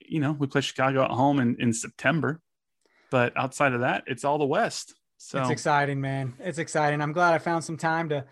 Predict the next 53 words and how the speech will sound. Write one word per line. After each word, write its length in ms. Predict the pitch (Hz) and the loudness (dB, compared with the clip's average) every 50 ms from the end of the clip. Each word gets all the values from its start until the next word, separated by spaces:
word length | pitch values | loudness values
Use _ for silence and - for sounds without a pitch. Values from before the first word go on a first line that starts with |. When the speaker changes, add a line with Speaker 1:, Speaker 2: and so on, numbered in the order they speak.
| _ _ _ _ _ | _ _ _ _ _
Speaker 2:
sit 240 | - - 196 185 185 | -6 -4 -4 -2 0
down 260 | 180 170 170 175 170 | 2 2 4 4 4
and 100 | 160 147 | 2 2
do 180 | 143 170 180 180 | 2 2 2 2
this 220 | 170 170 160 - | 2 0 -2 0
with 180 | 165 165 165 170 | 0 0 0 0
you. 100 | 185 175 | 0 0
We 60 | 170 160 | 2 2
have 120 | 156 151 | 2 2
a 40 | 147 | 0
special 340 | - - 156 147 - 143 131 | -2 -4 -4 -4 -4 -8 -6
guest 420 | 131 156 165 170 170 - - - | -2 0 0 0 0 -2 -8 -12
today. 420 | 170 156 160 160 160 165 170 170 | -6 -4 -2 -2 0 0 0 0
I, 240 | 151 147 143 147 151 - _ - | 0 -2 -2 -4 -6 -10 _ -12
there's 240 | 160 147 143 135 147 | -8 -6 -4 -2 -2
no 100 | 160 165 | -2 0
longer 260 | 165 160 160 156 147 135 | 0 0 0 -2 -2 -2
an 60 | 139 | -2
ice 180 | 156 180 170 - | -2 -4 -4 -4
cream 200 | - 180 175 170 | -4 -4 -4 -4
truck 360 | - 180 175 180 180 - - _ _ - | -2 -2 -2 -2 -2 -6 -14 _ _ -4
that 100 | 151 143 | -2 -2
was 160 | 143 139 127 | -2 -6 -8
just 220 | 135 139 - - - | -8 -10 -12 -14 -12
parked 340 | - - 165 196 196 - | -4 -2 0 0 2 2
outside 380 | 175 151 147 - - 156 151 147 | 2 2 2 2 2 2 2 2
of 40 | 139 | 0
my 140 | 131 131 123 | -2 -2 0
house, 340 | 135 175 170 143 156 - - - | 2 2 2 2 0 -4 -2 0
probably 400 | 143 143 139 135 139 135 160 151 | 2 4 4 2 2 2 0 -2
Speaker 1:
<laughs> 0 | |
Speaker 2:
trying 280 | 151 - 147 143 143 135 | 0 0 0 0 2 2
to 180 | 139 139 131 127 - - - - - - - _ - | 2 0 0 -2 -6 -16 -20 -20 -20 -20 -20 _ -14
murder 540 | 165 151 139 143 151 156 160 156 143 143 135 | -10 -8 -4 -2 2 4 4 4 4 2 0
children. 440 | - 165 175 160 135 143 143 - - _ - - - - - _ _ - | 0 2 2 2 2 -2 -4 -6 -8 _ -20 -20 -20 -20 -20 _ _ -4
And 400 | 160 151 147 143 139 135 131 131 127 - _ _ _ - | -2 0 0 0 -2 -2 -4 -6 -10 -16 _ _ _ -8
Speaker 1:
That's 60 | 160 147 | -6 -4
what 20 | 131 - | -2 -2
Speaker 2:
I, 20 | 139 | 0
Speaker 1:
they 20 | |
do. 200 | 131 131 143 165 - _ _ _ _ _ - | 0 0 0 -2 -4 _ _ _ _ _ 0
Speaker 2:
I 60 | 240 | 0
didn't 140 | 254 240 240 | 2 2 2
like 180 | 254 247 233 240 | 0 -2 -2 0
it 60 | 233 | 0
at 40 | 277 | 0
all. 260 | 339 349 - - _ _ _ _ _ 175 | 0 -2 -6 -12 _ _ _ _ _ -4
I 40 | 170 | -2
don't, 240 | 185 180 165 - - | -2 -2 -4 -6 -6
we 120 | - 180 180 | -4 -2 -2
don't 160 | 170 156 156 | 0 0 -2
need 240 | 202 247 262 196 - | -2 -2 -4 -6 -8
that. 180 | - - - | -10 -10 -12